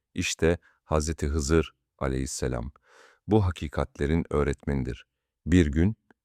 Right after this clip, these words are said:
Hazreti Musa aleyhisselam büyük bir azimle yola çıktı. Allah'ın ona verdiği ilimle insanlara rehberlik ediyor. Doğruluk ve adaletin yolunda yürüyordu.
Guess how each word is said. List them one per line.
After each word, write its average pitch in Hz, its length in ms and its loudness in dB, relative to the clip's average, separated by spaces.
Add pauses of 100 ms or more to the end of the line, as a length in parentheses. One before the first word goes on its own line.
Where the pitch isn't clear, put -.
Hazreti 76 420 2
Musa 71 500 -2 (360)
aleyhisselam 67 720 -2 (480)
büyük 92 400 4
bir 82 220 0
azimle 73 380 2
yola 65 260 0
çıktı. - 480 -12 (480)
Allah'ın 78 680 4
ona 82 260 4
verdiği 67 420 2
ilimle 76 540 2 (300)
insanlara 73 680 2
rehberlik 69 600 -2
ediyor. 58 400 -6 (480)
Doğruluk 87 580 6
ve 85 100 4
adaletin 73 580 2
yolunda 67 380 0
yürüyordu. 64 680 -2